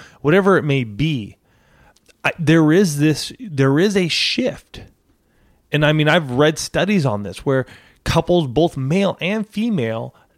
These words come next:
dating wise, prior to marriage, are healthy, they're fit. They get married, and then it goes to crap.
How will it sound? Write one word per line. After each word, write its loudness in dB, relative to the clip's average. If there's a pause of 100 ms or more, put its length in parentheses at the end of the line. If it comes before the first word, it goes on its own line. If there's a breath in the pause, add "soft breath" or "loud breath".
dating 2
wise, 0 (220 soft breath)
prior 2
to 2
marriage, 0 (160 loud breath)
are 2
healthy, 0
they're 0
fit. -2 (320 soft breath)
They 4
get 0
married, 2 (360 soft breath)
and 2
then 2
it -4
goes 2 (800)
to -2
crap. 0